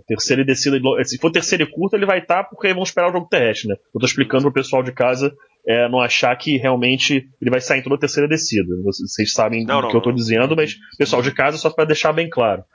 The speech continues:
Speaker 1: É, em terceira e longa, ele vai sair do campo. Ele vai sair porque pra pass rush, esse não é o ponto forte dele. Ele vai, o time vai selecionar um draft pra parar o jogo terrestre. Isso é, é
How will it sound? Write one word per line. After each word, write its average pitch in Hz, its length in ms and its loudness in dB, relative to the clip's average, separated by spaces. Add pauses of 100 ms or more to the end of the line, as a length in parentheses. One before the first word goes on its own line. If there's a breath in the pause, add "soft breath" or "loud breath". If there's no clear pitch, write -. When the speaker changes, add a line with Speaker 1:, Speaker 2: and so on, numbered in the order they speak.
(260 soft breath)
Speaker 1:
É, 113 80 4
em 123 100 -2
terceira 170 420 0
e 185 40 2
longa, 156 360 2
ele 185 100 2
vai 175 120 2
sair 180 180 -2
do 156 80 0
campo. 95 360 -2
Ele 98 140 0
vai 120 120 2
sair 127 380 0
porque 147 260 -2
pra - 140 0
pass - 360 -2
rush, 127 420 0 (260 loud breath)
esse 127 240 2
não 135 140 4
é 151 40 2
o 151 60 -10
ponto 147 220 0
forte 135 300 -2
dele. 104 180 2
Ele 104 160 -2
vai, 117 160 2
o 123 420 -6
time 160 300 0
vai 139 240 0
selecionar 160 520 0
um 131 140 0
draft 110 360 0 (520 loud breath)
pra 156 180 2
parar 143 680 0
o 160 100 2
jogo 151 240 0
terrestre. 110 560 0
Isso 113 180 0
é, 120 180 0
é 123 80 4